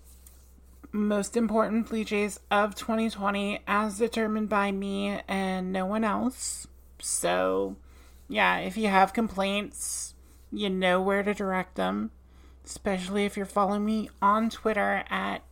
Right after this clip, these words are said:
A underscore J underscore Andrews. I'll do my best to defend him, but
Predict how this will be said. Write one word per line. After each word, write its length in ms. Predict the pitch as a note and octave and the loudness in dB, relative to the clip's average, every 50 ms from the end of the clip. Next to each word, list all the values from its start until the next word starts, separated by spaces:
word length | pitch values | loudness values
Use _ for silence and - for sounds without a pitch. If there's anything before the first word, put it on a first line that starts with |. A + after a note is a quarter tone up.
| - - - | -20 -10 -8
A 360 | G3+ G3 G3+ G3+ G3 G3 - | -6 -4 -4 -4 -4 -6 -6
underscore 580 | - G3 G3 F#3+ A3 G3+ - - - G#3+ G#3+ G#3 | -6 -6 -6 -4 -6 -6 -6 -6 -4 -2 -2 -2
J 420 | F#3 - A3 F#3+ F#3 F#3+ F#3+ G3 | -2 -4 -4 -2 -2 -4 -4 -4
underscore 640 | G3 G3 G3 G3 F#3+ G3+ F#3+ - - G#3+ G3+ G3+ G#3+ | -4 -4 -4 -4 -4 -4 -4 -4 -2 0 0 0 0
Andrews. 880 | - - G3 F#3+ F#3+ F#3 - F#3 F#3 F#3 - F#3 G3+ G#3 - - - - - - - - - - - - - - - - - - - - | -2 -2 -2 -2 -2 -4 -4 -4 -4 -4 -4 -6 -8 -8 -12 -14 -18 -18 -20 -20 -20 -20 -20 -18 -18 -16 -16 -16 -18 -18 -20 -20 0 6
I'll 180 | A#3+ C4 C4+ A#3+ | 8 8 8 8
do 180 | - C4+ C4 | 6 4 4
my 160 | B3 A#3+ A3+ | 6 6 6
best 320 | G#3 G#3+ G3 F#3+ F#3 - - | 6 6 4 4 2 -2 -8
to 60 | G#3 | -4
defend 420 | F#3 G3+ F#3+ - F#3+ F#3 F#3 F3 | -4 -4 -2 0 -2 -2 -2 -2
him, 360 | F#3 F#3+ F#3 F#3 F#3 F#3 F#3 - - - - - - - - - - - - | -2 -2 -2 -2 -4 -6 -8 -10 -16 -20 -20 -20 -20 -20 -20 -20 -20 -18 -14
but 300 | - - - C#3 B2+ | -8 -8 -6 -6 -8